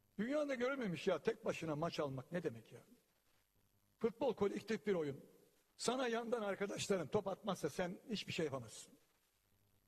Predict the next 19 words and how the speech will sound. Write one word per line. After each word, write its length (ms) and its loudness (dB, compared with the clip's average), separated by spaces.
Fiziki 420 0
yapın 300 2
kuvvetli, 600 2
kafaya 340 2
çıkarsın, 520 0
masken 420 0
de 100 -2
var, 140 -2
atarsın, 500 -4
tamam. 300 0
Ama, 380 2
ama 300 -2
sana 440 2
yandan, 720 -2
ortadan 480 0
top 300 -2
gelecek. 340 -4
Oynayamazsın 880 0
kardeşim. 540 -6